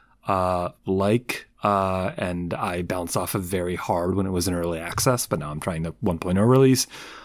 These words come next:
Um, and part of it was just the onboarding. The onboarding is, there's so much onboarding,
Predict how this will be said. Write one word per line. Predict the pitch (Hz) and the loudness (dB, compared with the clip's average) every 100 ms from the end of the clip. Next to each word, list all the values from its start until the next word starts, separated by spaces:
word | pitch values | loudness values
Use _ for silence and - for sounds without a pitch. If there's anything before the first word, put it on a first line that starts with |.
| - | -2
Um, | 123 110 | 0 2
and | 160 151 | 4 6
part | 196 208 | 8 6
of | 202 | 6
it | |
was | 147 123 | 4 4
just | 120 | 4
the | 110 95 | 2 4
onboarding. | 101 113 101 92 85 90 | 4 4 4 2 4 2
The | 95 | 2
onboarding | 104 135 113 104 98 92 | 4 6 6 6 6 4
is, | 90 87 | 2 0
there's | 98 - | 2 4
so | - 139 | 6 8
much | 131 131 | 8 6
onboarding, | 107 131 110 95 92 90 | 4 6 6 4 2 0